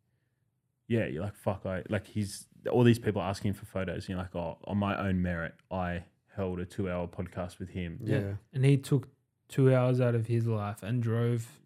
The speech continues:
Speaker 1: Yeah.
Speaker 2: Uh, did he go to
Speaker 1: No,
Speaker 2: the
Speaker 1: no, I went to Alexandria,
Speaker 2: But
Speaker 1: but
Speaker 2: still, bro, he took
Speaker 1: Yeah.
Speaker 2: that slot out of his life, and that's hats off to him, bro.
Speaker 1: Just
Speaker 2: Like
Speaker 1: after he fought Hodges as well, which was
Speaker 2: Yeah.
Speaker 1: a massive thing at the time, if you remember. Like,
Speaker 3: Yeah.
Speaker 2: Oh, hundred percent.
Speaker 1: that fight
Speaker 2: But
Speaker 1: night.
Speaker 2: that, that's like,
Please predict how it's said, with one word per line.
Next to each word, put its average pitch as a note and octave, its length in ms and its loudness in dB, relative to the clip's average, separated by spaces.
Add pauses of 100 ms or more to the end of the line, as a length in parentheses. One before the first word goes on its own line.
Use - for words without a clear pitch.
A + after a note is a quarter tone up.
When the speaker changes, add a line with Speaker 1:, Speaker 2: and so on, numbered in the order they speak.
(140)
Speaker 1:
Yeah. A2 340 4
Speaker 2:
Uh, A2+ 280 -4 (800)
did A#2+ 100 0
he A#2 160 4
go A#2 160 2
to A2+ 220 0
Speaker 1:
No, A2 180 10
Speaker 2:
the G#2+ 60 10
Speaker 1:
no, G#2 100 4
I G2 100 6
went A2 220 6
to A2+ 80 0
Alexandria, F#2 640 2
Speaker 2:
But F2 100 -6
Speaker 1:
but F#2 80 0
Speaker 2:
still, D#3+ 240 4
bro, A2 180 0
he A#2 120 2
took A#2 200 0
Speaker 1:
Yeah. F#2+ 60 -4
Speaker 2:
that A2+ 180 0
slot - 360 0
out A#2 180 0
of A2 140 0
his A#2 180 2
life, G#2 420 -4 (800)
and A2+ 160 0
that's - 340 -4
hats B2 240 -4
off A#2 160 0
to A2 80 -8
him, A2+ 260 2
bro. G#2 240 -4 (100)
Speaker 1:
Just A2 260 4
Speaker 2:
Like A2 80 4
Speaker 1:
after G#2+ 180 -2
he G2 60 2
fought - 280 -2
Hodges F#2+ 360 -4
as F#2+ 160 -8
well, F#2+ 260 -4
which G#2+ 180 -10
was C#3 80 2
Speaker 2:
Yeah. C3 60 2
Speaker 1:
a - 20 0
massive G#2 360 -2
thing G2+ 240 -4
at F2+ 40 -2
the E2+ 60 -4 (100)
time, F#2+ 200 -4
if F2+ 140 -8
you G2 80 -8
remember. F#2 400 -8
Like, G2 160 -4
Speaker 3:
Yeah. A2 200 -2
Speaker 2:
Oh, C3 100 -2
hundred C3 240 0
percent. B2+ 240 0
Speaker 1:
that G2+ 100 0
fight - 60 -6
Speaker 2:
But G2 100 -4
Speaker 1:
night. B2 80 0
Speaker 2:
that, C3+ 240 2
that's C3+ 220 -4
like, A#2 320 -6